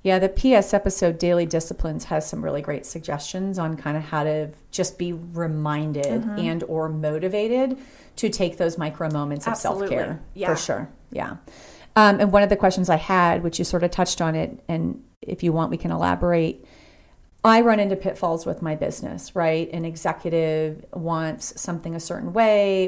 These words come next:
Speaker 1: or a candidate maybe decides they don't wanna move forward, which is fine, right? 'Cause I want the fit, and I keep pushing through. For you, with pitfalls like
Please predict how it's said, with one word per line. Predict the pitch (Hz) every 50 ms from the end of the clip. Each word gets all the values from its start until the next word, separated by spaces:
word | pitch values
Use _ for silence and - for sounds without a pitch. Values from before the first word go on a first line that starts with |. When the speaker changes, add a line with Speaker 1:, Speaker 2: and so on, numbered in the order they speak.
| - -
Speaker 1:
or | 170 165 165 165
a | 151
candidate | 156 - - 170 165 165 160 170 170
maybe | 175 165 160 170 165
decides | 165 160 - - 165 160 160
they | - 170
don't | 160 160 -
wanna | 160 160 160
move | 160 160 160 165
forward, | - 170 165 165 170 165 165
which | 165 165 -
is | 160 -
fine, | - 160 156 156 160
right? | 160 156 - -
'Cause | - - -
I | 165 156
want | 160 165 160 -
the | - 165
fit, | - - - 220 220 196 185 - - - - - - - - -
and | 202 190 185
I | 165
keep | - - - 220 - -
pushing | - - 190 - - 180 165 165 160
through. | - - - 170 165 160 160 - - - - - - - - -
For | - - 220
you, | 208 202 226 240 254 240
with | 214 202 - -
pitfalls | - 240 240 - - 190 175 175 170 -
like | 185 165 175 - -